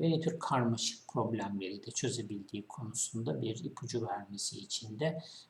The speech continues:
bu notları buraya eklemek ihtiyacı duydum. E,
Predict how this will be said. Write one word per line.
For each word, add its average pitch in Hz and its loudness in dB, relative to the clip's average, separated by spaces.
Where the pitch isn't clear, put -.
bu 120 4
notları 113 0
buraya 113 -2
eklemek - -4
ihtiyacı - -2
duydum. 156 2
E, 127 -2